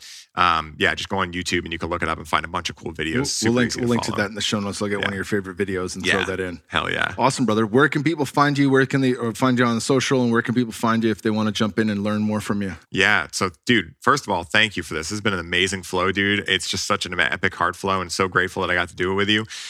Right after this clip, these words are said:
Speaker 1: and, uh, and share this stuff 'cause I love talking about it. So for people that are looking to find me, uh, Instagram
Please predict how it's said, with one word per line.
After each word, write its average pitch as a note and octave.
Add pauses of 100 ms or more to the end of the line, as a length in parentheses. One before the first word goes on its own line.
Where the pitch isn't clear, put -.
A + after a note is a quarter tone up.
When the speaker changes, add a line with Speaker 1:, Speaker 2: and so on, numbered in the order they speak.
(180)
Speaker 1:
and, E2+
uh, E2
and F2+
share G2+
this G#2+
stuff A#2
'cause -
I F2
love F#2
talking F#2
about A2
it. A#2+ (260)
So -
for G2+
people B2
that A#2
are A2
looking G#2+
to E2+
find A#2
me, C3 (320)
uh, -
Instagram B2+